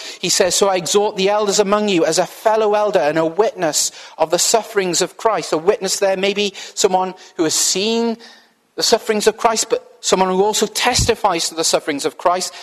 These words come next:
as well as a partaker in the glory that is going to be revealed.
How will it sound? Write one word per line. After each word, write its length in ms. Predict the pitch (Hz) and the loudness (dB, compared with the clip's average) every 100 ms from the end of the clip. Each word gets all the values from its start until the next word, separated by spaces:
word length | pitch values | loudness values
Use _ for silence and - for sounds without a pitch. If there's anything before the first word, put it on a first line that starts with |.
| - | -4
as 200 | 180 180 | -2 0
well 300 | 156 208 226 | 0 2 2
as 100 | 220 | 0
a 60 | 220 | 0
partaker 640 | - 196 202 196 196 208 - | 0 -2 2 0 0 -2 0
in 180 | 190 202 | -2 0
the 160 | 202 190 - - 185 | -2 -4 -16 -14 -4
glory 840 | 196 220 254 254 202 143 120 113 - - - | 0 2 2 2 0 0 -2 -8 -16 -10 -2
that 100 | 160 | -2
is 160 | 151 | 0
going 240 | - 165 160 | 0 0 0
to 100 | 147 | -2
be 420 | 147 139 123 113 - _ | -2 -2 -4 -8 -18 _
revealed. 720 | 139 127 135 123 113 113 - | -6 -2 0 -2 -4 -12 -16